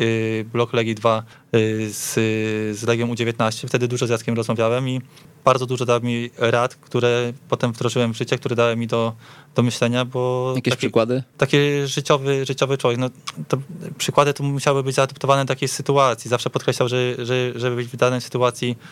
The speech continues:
Speaker 1: y, sobą i, i to jest, można powiedzieć, że takie wyświechtane. Ja nie lubię takich... y, że ktoś coś powtarza i to się słyszy, no bo to chodzi też o to, jak, w jakiej sytuacji jest to wypowiedziane, w, w jakim, w jakim kontekście, bo tak mówiąc, same takie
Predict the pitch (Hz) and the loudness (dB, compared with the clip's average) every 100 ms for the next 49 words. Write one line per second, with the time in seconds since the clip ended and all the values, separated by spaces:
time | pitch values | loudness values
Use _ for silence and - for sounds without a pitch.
0 | - - _ 123 123 120 - 127 117 131 | -20 -20 _ 2 2 0 2 2 2 0
1 | 135 135 135 - - - 131 147 139 143 | -2 -4 -6 -10 -20 -12 -2 2 2 0
2 | 135 135 135 135 127 131 - 131 131 123 | -2 -2 0 -2 0 -2 0 0 0 -4
3 | - - 160 151 127 - 131 - 123 110 | -10 -12 -8 -4 -2 0 -2 2 2 2
4 | 113 127 123 117 113 110 117 113 113 110 | -2 -2 -2 -2 -4 -2 0 0 0 -4
5 | - - - _ 131 - 123 131 - 123 | -10 -20 -20 _ -2 2 2 0 0 0
6 | - 120 123 117 113 - _ - 120 120 | 2 4 2 0 -6 -12 _ -2 0 0
7 | 117 - 120 123 131 127 117 - - - | -2 -4 -4 -2 0 0 -2 -14 -2 0
8 | 131 135 131 131 135 - - 123 127 131 | 2 0 0 2 0 0 -8 -4 -2 -2
9 | - 127 120 107 107 110 110 107 107 107 | 0 0 0 -6 -8 -2 0 2 0 -2
10 | 104 - 117 113 110 123 131 120 123 127 | -8 -6 -2 -2 0 -2 0 -2 -2 -2
11 | 127 120 113 - 117 120 127 127 135 120 | -2 0 0 0 -4 -4 -2 -2 -2 0
12 | 131 123 120 123 | -2 -2 -2 -2